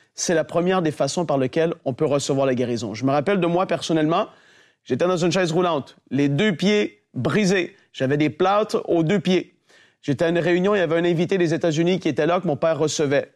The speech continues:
Il m'a pointé du doigt à la fin de la réunion, il commençait à faire du ministère, plusieurs centaines de personnes étaient là, il a dit, « Toi, viens ici, dans la chaise roulante. »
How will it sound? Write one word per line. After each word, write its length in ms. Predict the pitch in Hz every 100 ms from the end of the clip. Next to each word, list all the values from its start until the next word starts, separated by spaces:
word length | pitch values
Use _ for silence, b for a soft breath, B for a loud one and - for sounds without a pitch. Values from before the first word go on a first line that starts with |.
| _
Il 100 | 147
m'a 120 | 151
pointé 380 | - 175 185 202
du 140 | 156 165
doigt 200 | 180 180
à 40 |
la 100 | 156
fin 160 | 185 175
de 60 |
la 80 | 160
réunion, 200 | 160 180
il 60 | 185
commençait 340 | 160 151 170
à 40 |
faire 180 | 156 156
du 120 | 135
ministère, 520 | 156 156 143 - 175 165
plusieurs 300 | 175 160 151
centaines 300 | 160 147 160
de 60 | 139
personnes 320 | 156 156 156
étaient 160 | 196
là, 80 | 160
il 100 | 165
a 60 | 143
dit, « 180 | 143 151
Toi, 220 | 214 254
viens 160 | 170 233
ici, 480 | 233 - 269 233 - _
dans 60 | 135
la 100 | 147
chaise 240 | 147 170 147
roulante. » 480 | 165 156 - -